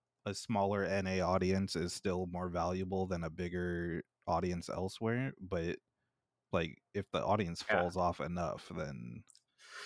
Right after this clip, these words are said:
Speaker 2: That's the thing I don't understand, though, because, like, the economics of, like, au-, monetizing audience is so, like, convoluted in esports, and it's so hard to get a real answer.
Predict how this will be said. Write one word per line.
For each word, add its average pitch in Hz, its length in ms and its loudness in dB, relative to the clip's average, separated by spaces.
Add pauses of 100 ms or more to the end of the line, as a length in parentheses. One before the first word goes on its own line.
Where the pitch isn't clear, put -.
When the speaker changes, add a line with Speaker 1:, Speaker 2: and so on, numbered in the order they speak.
(160)
Speaker 2:
That's - 160 4
the - 80 2
thing 214 200 6
I 165 80 12
don't 147 120 12
understand, 107 540 4
though, 98 200 0
because, 107 460 -2
like, 104 360 2
the 123 220 2
economics 117 580 2
of, 110 140 4
like, 101 180 2
au-, 104 220 2
monetizing 104 420 4
audience 117 460 2
is 113 200 -2
so, 107 380 2
like, 98 240 0 (160)
convoluted 101 640 2
in 104 60 -2
esports, 107 520 -2
and 101 360 -2
it's 104 160 -2
so 107 140 2
hard 104 160 4
to 101 60 2
get 98 180 0
a 98 60 0
real 95 180 -2
answer. 98 440 -2